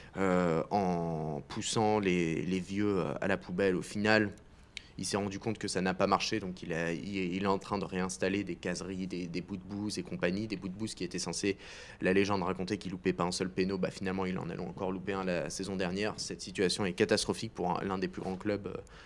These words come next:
euh, de France. Euh, ensuite Lyon, eux, euh, depuis qu'ils ont, depuis novembre approximativement, euh, Rudy Garcia a su trouver la bonne formule. On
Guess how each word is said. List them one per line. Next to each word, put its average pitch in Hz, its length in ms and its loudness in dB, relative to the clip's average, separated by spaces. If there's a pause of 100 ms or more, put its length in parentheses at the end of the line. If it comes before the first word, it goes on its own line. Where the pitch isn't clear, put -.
(480)
euh, 71 220 -2
de 87 100 -2
France. - 440 0 (540)
Euh, 90 680 10 (260)
ensuite - 380 2
Lyon, 131 400 12
eux, 127 300 12
euh, 104 180 12
depuis 110 320 4
qu'ils 104 300 0
ont, 92 460 2 (840)
depuis - 320 -8
novembre 104 600 0
approximativement, 110 1200 6
euh, 87 340 4
Rudy 98 260 0
Garcia 104 320 8
a - 20 2
su - 140 -4
trouver 101 240 2
la 90 80 6
bonne 92 160 2
formule. 98 420 4
On 92 100 -4